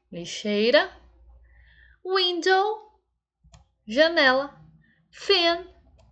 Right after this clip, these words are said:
ventilador. E por último, letra F, bookshelf, estante de livros, estante de livros.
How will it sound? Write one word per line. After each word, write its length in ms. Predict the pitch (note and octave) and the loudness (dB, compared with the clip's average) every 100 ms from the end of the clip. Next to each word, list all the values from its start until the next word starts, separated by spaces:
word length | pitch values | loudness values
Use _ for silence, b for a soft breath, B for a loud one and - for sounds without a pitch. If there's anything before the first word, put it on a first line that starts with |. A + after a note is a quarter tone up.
| _ | _
ventilador. 840 | F#3+ G3 G#3 C4+ D#4+ D#4+ D#4 F4 - b b b b | -12 -12 -10 -2 -2 4 4 4 -6 b b b b
E 140 | G4+ | -4
por 280 | G4 G#4 G#4 | -2 -4 0
último, 440 | D#4+ E4 E4 E4+ E4 | -2 -2 -6 -8 -4
letra 400 | B3 A3 D4+ E4 | -4 -4 -2 2
F, 480 | D4 C#4+ F4 - _ _ - | 2 2 -2 -10 _ _ -2
bookshelf, 760 | A3+ A#3 - - C4+ B3+ F4 - _ b b b b | 0 0 -4 -2 0 0 -4 -14 _ b b b b
estante 600 | G#4+ G4+ D#4+ B3+ A#3+ C#4+ | -4 -2 -2 -4 -4 -6
de 160 | C#4+ E4 | -6 -6
livros, 500 | D4 - _ _ - | -8 -10 _ _ -14
estante 540 | F#3+ G3+ B3+ A3+ A3+ C4 | -12 -6 -4 -4 -6 -6
de 120 | D#4 | -4
livros. 540 | C#4 - - - - | -4 -6 -16 -20 -20